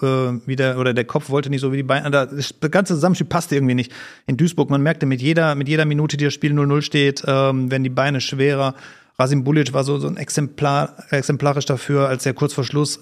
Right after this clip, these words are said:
den, den, äh, Auer einfach durchlaufen ließ, weil er Angst vor der zehnten gelben Karte hatte, damit er im Finale nicht, ähm, nicht fehlt. Fast ein Gegentor kassiert dadurch. Und bei Essen war es ja auch ähnlich, ne? Dieses Abtasten lange Zeit, man merkte die Nervosität.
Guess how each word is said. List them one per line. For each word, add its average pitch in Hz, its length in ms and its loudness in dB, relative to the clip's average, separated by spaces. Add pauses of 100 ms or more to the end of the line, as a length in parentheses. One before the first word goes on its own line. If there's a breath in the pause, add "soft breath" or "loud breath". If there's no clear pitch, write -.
den, 131 260 2
den, 135 240 2
äh, 127 160 0
Auer 139 220 4
einfach 139 240 -6
durchlaufen 135 520 2
ließ, 135 180 -4
weil 139 100 0
er 127 60 -2
Angst 143 160 -4
vor 147 60 0
der 131 100 -2
zehnten 139 220 -2
gelben 131 200 0
Karte 147 260 0
hatte, 135 160 -2
damit 139 180 -4
er 143 40 -2
im 131 80 -4
Finale 143 340 0
nicht, - 320 -4
ähm, 135 240 2
nicht 135 160 -2
fehlt. 156 300 4 (420 loud breath)
Fast 156 200 -2
ein 131 80 2
Gegentor 135 320 2
kassiert 135 320 0
dadurch. 135 300 0 (360 loud breath)
Und 127 240 2
bei 127 100 2
Essen 139 200 0
war 147 80 4
es - 80 0
ja 131 60 2
auch 147 140 2
ähnlich, 117 280 -2
ne? 127 100 2
Dieses 131 300 -4
Abtasten 131 460 -4
lange 123 260 -2
Zeit, 123 340 -2
man 123 160 0
merkte 127 240 0
die 123 80 -4
Nervosität. 123 720 0